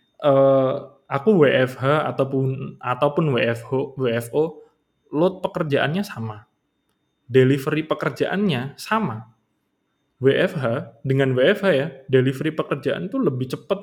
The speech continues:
gitu. Aku bangun nggak perlu mandi, nggak perlu repot-repot, eh, eh, siap-siap.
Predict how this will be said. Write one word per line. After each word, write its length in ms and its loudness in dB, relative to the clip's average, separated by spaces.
gitu. 240 -8
Aku 240 0
bangun 400 0
nggak 160 -4
perlu 320 0
mandi, 640 -4
nggak 80 -8
perlu 240 -6
repot-repot, 720 -6
eh, 360 -6
eh, 240 -12
siap-siap. 880 0